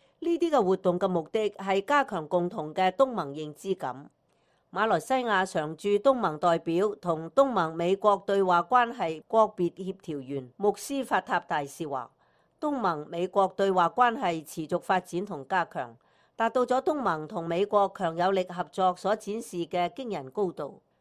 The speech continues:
東盟秘書長林玉輝話，佢哋非常感謝呢一個項目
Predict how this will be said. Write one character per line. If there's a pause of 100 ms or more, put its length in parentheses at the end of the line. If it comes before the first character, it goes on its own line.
(380)
東
盟
秘
書
長
林
玉
輝
話， (440)
佢
哋
非
常
感
謝
呢
一
個
項
目